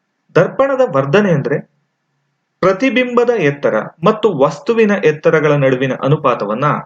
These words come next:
ನಾವು ದರ್ಪಣದ ವರ್ಧನೆ ಎಂದು ಕರೆಯುತ್ತೇವೆ. ಇದನ್ನ ಎಂ ಅಕ್ಷರದಿಂದ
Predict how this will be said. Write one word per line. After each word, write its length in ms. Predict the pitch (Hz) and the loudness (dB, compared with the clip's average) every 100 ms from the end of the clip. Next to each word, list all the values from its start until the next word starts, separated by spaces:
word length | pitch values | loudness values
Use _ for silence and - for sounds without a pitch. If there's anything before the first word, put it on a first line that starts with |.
| _ | _
ನಾವು 440 | 120 110 117 - - | -2 0 0 -2 0
ದರ್ಪಣದ 560 | 123 123 135 123 107 - | 0 0 -2 0 -2 -2
ವರ್ಧನೆ 480 | - 117 113 123 117 | -2 -2 -4 -6 -6
ಎಂದು 340 | 107 113 110 98 | -6 -6 -6 -4
ಕರೆಯುತ್ತೇವೆ. 600 | 104 95 - 98 - - _ _ _ _ _ _ _ _ | -2 -4 -4 -6 -6 -12 _ _ _ _ _ _ _ _
ಇದನ್ನ 260 | 147 143 135 120 101 - | 0 2 2 0 -4 0
ಎಂ 220 | 127 151 - | 0 0 -4
ಅಕ್ಷರದಿಂದ 580 | 135 - 120 113 113 | -4 0 0 0 0